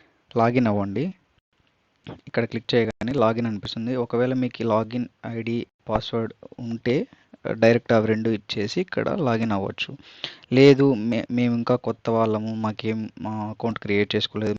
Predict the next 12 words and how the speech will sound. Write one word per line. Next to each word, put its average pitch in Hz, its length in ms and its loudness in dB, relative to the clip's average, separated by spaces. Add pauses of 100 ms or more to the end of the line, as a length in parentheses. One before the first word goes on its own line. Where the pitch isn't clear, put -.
(140)
మేము 101 120 -4
ఇంకా 101 160 -2
ఫస్ట్ - 300 -8
టైమ్ 117 200 2 (220)
ఇలా 110 160 -2 (120)
చేసుకోవాలనుకుంటున్నాము 107 880 -4
అనుకుంటే 104 420 -4 (840)
ఇక్కడ - 180 2 (120)
రిజిస్టర్ 120 440 0
నొక్కండి. 101 360 -6 (1700)
రిజిస్టర్ 127 360 4
నొక్కాక 117 340 0